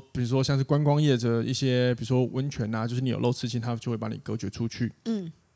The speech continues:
Speaker 1: 或者是你在应征的时候，应征的时候呢，你只要有刺青，基本上他也不太会用你。
Speaker 2: 嗯哼。
Speaker 1: 要么不然用你的话，你就要一直遮遮掩掩的。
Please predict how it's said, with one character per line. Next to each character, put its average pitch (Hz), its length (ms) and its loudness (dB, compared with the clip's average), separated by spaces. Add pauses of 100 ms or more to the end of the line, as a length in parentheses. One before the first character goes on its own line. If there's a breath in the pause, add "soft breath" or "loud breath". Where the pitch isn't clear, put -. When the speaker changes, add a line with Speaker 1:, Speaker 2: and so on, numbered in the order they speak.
(400)
Speaker 1:
或 165 100 8
者 151 60 8
是 170 140 6
你 135 120 4
在 131 220 0
应 135 200 4
征 127 200 0
的 127 100 -2
时 - 160 -4
候， 120 300 0 (300 soft breath)
应 151 180 2
征 131 120 4
的 131 120 0
时 120 160 -2
候 127 200 6
呢， 120 220 -4 (280 soft breath)
你 143 120 4
只 135 80 4
要 147 120 8
有 131 60 0
刺 139 160 0
青， 131 200 0
基 135 120 0
本 127 120 -4
上 131 120 0
他 127 100 4
也 117 60 4
不 - 80 -6
太 123 140 -2
会 123 100 0
用 120 200 -2
你。 - 100 -18 (200)
Speaker 2:
嗯 196 200 -2
哼。 240 280 -6
Speaker 1:
要 165 120 6
么 131 140 4
不 131 100 2
然 151 100 6
用 147 200 4
你 120 80 0
的 120 80 0
话， 131 100 2
你 123 80 0
就 127 80 2
要 127 40 4
一 - 20 2
直 113 80 -4
遮 123 120 -4
遮 120 140 0
掩 107 180 -2
掩 104 160 -8
的。 - 120 -14